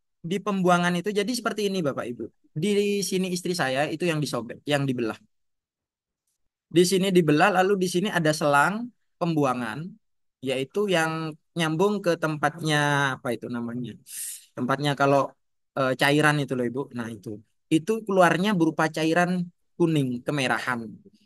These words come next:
Itu katanya pembuangan habis pasca operasi. Memang rata-rata seperti itu. Nah, dokter itu menyampaikan, "Nanti, Pak, kalau itu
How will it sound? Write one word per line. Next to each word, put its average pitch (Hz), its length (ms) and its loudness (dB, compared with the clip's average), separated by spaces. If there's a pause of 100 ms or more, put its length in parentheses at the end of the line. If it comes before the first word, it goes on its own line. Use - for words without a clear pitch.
(140)
Itu 139 240 -2
katanya 156 480 0
pembuangan 143 560 0
habis 135 240 -4
pasca 127 240 -4
operasi. 120 400 -4
Memang 143 400 -2 (400)
rata-rata 131 480 0
seperti 117 400 -6
itu. 113 160 -12 (720)
Nah, 117 240 -2
dokter 127 320 -2
itu 180 80 0
menyampaikan, 151 560 0
"Nanti, 175 320 0
Pak, - 320 -4
kalau 156 320 2
itu 156 320 -2